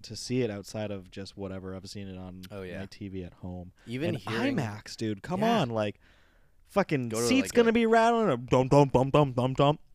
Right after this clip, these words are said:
Speaker 2: Yeah, can you imagine hearing it that loud? Even some of the lines or score that we heard in the theater there,
Speaker 1: Dude, it was
Speaker 2: it was,
Speaker 1: getting
Speaker 2: like,
Speaker 1: me going,
Speaker 2: I
Speaker 1: man.
Speaker 2: know,
Speaker 1: I
Speaker 2: it was
Speaker 1: sweated a little
Speaker 2: sounded,
Speaker 1: bit.
Speaker 2: sounded
Speaker 1: Got
Speaker 2: fucking
Speaker 1: excited.
Speaker 2: good.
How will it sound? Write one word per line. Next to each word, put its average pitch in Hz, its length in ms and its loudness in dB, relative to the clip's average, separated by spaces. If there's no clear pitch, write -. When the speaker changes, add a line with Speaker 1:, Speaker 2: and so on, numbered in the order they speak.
Speaker 2:
Yeah, 117 260 -8
can - 160 -12
you 139 60 -4
imagine 160 300 -4
hearing 120 320 -6
it 92 160 -10
that 98 260 -4
loud? 90 400 -4
Even 135 240 -4
some 185 240 -4
of 160 80 -6
the 98 340 -4
lines 101 800 -8
or 87 360 -14
score 113 460 -6
that 117 160 -8
we 98 100 -12
heard 92 260 -12
in 104 220 -12
the 92 80 -12
theater 95 340 -14
there, 95 500 -10
Speaker 1:
Dude, 117 220 -2
it 104 80 -2
was 92 140 -8
Speaker 2:
it 110 100 -8
was, 110 120 -6
Speaker 1:
getting 113 180 -2
Speaker 2:
like, 113 40 -8
Speaker 1:
me 110 80 -6
going, 92 380 -6
Speaker 2:
I 92 40 -10
Speaker 1:
man. 95 120 -8
Speaker 2:
know, 92 60 -6
Speaker 1:
I - 20 -6
Speaker 2:
it - 40 -4
was - 200 -6
Speaker 1:
sweated 107 260 -2
a 101 60 -4
little 101 180 -4
Speaker 2:
sounded, 98 300 -4
Speaker 1:
bit. 92 100 -12
Speaker 2:
sounded 120 400 -14
Speaker 1:
Got - 100 -12
Speaker 2:
fucking 120 160 -10
Speaker 1:
excited. 98 300 -8
Speaker 2:
good. 110 420 -2